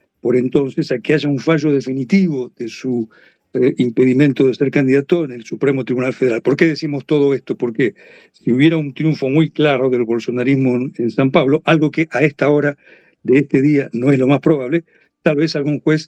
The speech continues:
se viera, comillas, sensibilizado. Y por otra parte, volviendo a la revisión histórica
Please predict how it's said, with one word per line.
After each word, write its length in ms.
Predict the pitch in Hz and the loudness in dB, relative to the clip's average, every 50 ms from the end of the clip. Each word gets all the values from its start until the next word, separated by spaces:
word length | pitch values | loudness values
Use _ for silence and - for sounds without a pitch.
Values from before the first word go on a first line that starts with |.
| _ _ - _ _ _ | _ _ -20 _ _ _
se 200 | _ - - 127 | _ -2 0 0
viera, 380 | 123 127 135 139 139 151 147 _ _ _ _ _ _ _ _ | 2 4 4 4 2 2 -2 _ _ _ _ _ _ _ _
comillas, 540 | - - 101 123 127 131 113 147 147 135 - _ | -2 -2 0 2 2 2 2 2 0 0 -4 _
sensibilizado. 920 | - - - 131 131 117 - - 123 120 120 113 110 - 120 110 101 101 - - | -10 -2 -2 0 0 0 -4 -4 -4 -2 -2 -4 -4 -2 -2 -2 -2 -4 -4 -4
Y 80 | - | -4
por 180 | - - 135 143 | 0 2 2 2
otra 240 | 190 190 214 196 - | 2 2 0 -2 0
parte, 420 | - 143 131 123 113 - 165 - _ _ _ _ _ _ _ _ _ _ _ _ | 0 -2 -2 0 0 -2 -2 -2 _ _ _ _ _ _ _ _ _ _ _ _
volviendo 520 | - 113 113 113 113 131 147 147 139 135 131 | -4 0 0 2 4 2 2 2 2 2 0
a 60 | 123 | 0
la 220 | 120 110 104 101 | 0 -2 -4 -4
revisión 520 | 107 107 113 127 120 113 110 - - 147 139 | -4 -2 0 0 0 0 0 2 0 0 0
histórica 680 | - - - - 175 160 143 127 117 - 135 127 - | 0 -4 -2 -2 -2 -2 -4 -8 -10 -12 -12 -12 -12